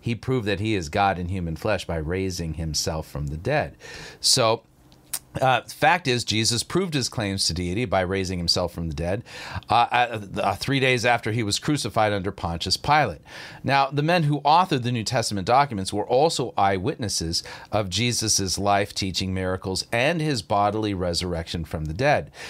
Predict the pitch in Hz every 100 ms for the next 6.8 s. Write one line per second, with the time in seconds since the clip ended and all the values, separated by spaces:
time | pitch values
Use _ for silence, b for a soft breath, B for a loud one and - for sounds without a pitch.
0 | B - - 156 - 156 170 147 127 -
1 | - 170 233 196 147 123 - 127 120 113
2 | 110 123 123 110 104 98 95 101 98 87
3 | - 90 80 76 107 82 73 95 92 90
4 | 82 78 - 123 95 - B B - 101
5 | 101 110 107 101 85 95 90 101 92 -
6 | 95 90 85 78 135 104 92